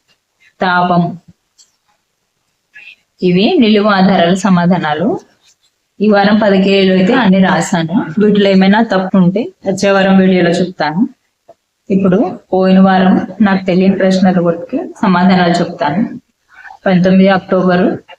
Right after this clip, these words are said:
రెండు వేల ఇరవై ఐదు నాటి పదికేలు తెలియని ప్రశ్నలకి సమాధానాలు. ఇరవై, అడ్డం ఇరవై ఒకటి, రాత్రి లేదా నిశ అంటే నిశి.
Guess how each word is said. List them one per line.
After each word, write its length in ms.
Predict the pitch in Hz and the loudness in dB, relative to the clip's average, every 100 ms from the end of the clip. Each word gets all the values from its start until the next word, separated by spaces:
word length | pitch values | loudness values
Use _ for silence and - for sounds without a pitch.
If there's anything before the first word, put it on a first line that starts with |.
| _ _ - | _ _ -6
రెండు 220 | 180 180 | -4 0
వేల 180 | 180 185 | 0 0
ఇరవై 280 | 185 180 180 | 0 0 0
ఐదు 260 | 175 175 175 | 0 -2 -2
నాటి 280 | 185 170 - 196 | 0 -2 -4 -2
పదికేలు 640 | 170 165 170 165 - - - - | -2 0 0 -2 -4 -10 -20 -6
తెలియని 340 | 196 185 175 | -2 0 0
ప్రశ్నలకి 560 | 175 175 175 165 165 240 | 0 -2 -2 -6 -6 -10
సమాధానాలు. 640 | 233 180 160 190 185 143 208 - | -4 -2 -2 -2 -2 -4 -8 -8
ఇరవై, 360 | 190 180 180 170 - | -4 -2 0 -2 -2
అడ్డం 300 | 175 175 220 | -2 0 0
ఇరవై 360 | 208 185 196 190 | 2 2 2 0
ఒకటి, 480 | 180 180 180 214 - _ _ _ _ _ _ - | 0 -2 -2 -2 -4 _ _ _ _ _ _ -6
రాత్రి 460 | 180 180 180 190 233 | -4 -2 -2 0 2
లేదా 340 | 208 175 196 | 2 0 2
నిశ 340 | 220 185 185 | 2 2 0
అంటే 480 | 202 175 156 165 220 | -2 0 0 -2 0
నిశి. 460 | 285 190 185 185 | 2 2 2 2